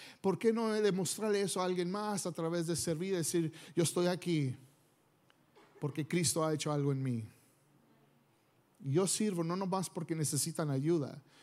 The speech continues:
yo sirvo porque el Señor ha hecho algo en mi vida y está haciendo algo en mi vida, ¿sí?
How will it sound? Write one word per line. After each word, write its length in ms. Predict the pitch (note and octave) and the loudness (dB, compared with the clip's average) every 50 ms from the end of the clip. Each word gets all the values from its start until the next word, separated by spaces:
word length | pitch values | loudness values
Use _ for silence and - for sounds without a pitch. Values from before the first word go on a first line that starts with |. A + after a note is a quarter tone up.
| - - _ | -20 -12 _
yo 120 | C#3 D#3+ D3+ | -2 0 2
sirvo 460 | - - - F3+ F3+ E3+ E3+ D3+ C3+ | 2 2 2 2 2 2 0 -2 -2
porque 240 | - C#3 C3 - D3 | -2 -4 -2 -2 -2
el 140 | C#3 B2+ C3 | -2 -2 -2
Señor 540 | - C#3+ C#3 C#3 D3 D#3 D#3+ D#3+ D#3 - - | -2 -2 0 0 0 0 0 -2 -4 -4 -4
ha 120 | D#3 D3+ | 0 0
hecho 240 | D3 C#3 - D3 - - | 0 0 0 -4 -4 -4
algo 240 | - D3 D3+ D3+ D3 | -4 -2 -2 -2 -2
en 100 | D3 C#3+ | -2 -2
mi 80 | C#3+ | -2
vida 460 | C#3 C3 C3+ C3+ C3+ A#2 A2 B2 B2+ - - - - - - _ _ _ - - - - - | -2 0 0 -2 -2 -4 -6 -10 -12 -14 -18 -20 -20 -20 -20 _ _ _ -20 -20 -20 -12 -4
y 60 | - | -2
está 220 | C#3 C3 - D#3+ D3+ | -2 0 0 0 -2
haciendo 360 | C#3 - E3 D#3+ D3+ D3 - - | -2 -2 -2 -2 -2 -2 -2 0
algo 260 | D3 D3+ D3+ D3+ D3+ | 0 2 2 2 2
en 80 | C#3+ | 0
mi 120 | C#3 C#3 C3 | 0 -2 0
vida, 440 | B2+ C3 B2+ A#2 A2+ B2 - - - _ _ - _ - | 0 0 0 0 -2 -6 -10 -14 -20 _ _ -20 _ -10
¿sí? 360 | - - - C#3 C#3 D3 D3+ | -8 -4 -2 -2 -2 -2 -6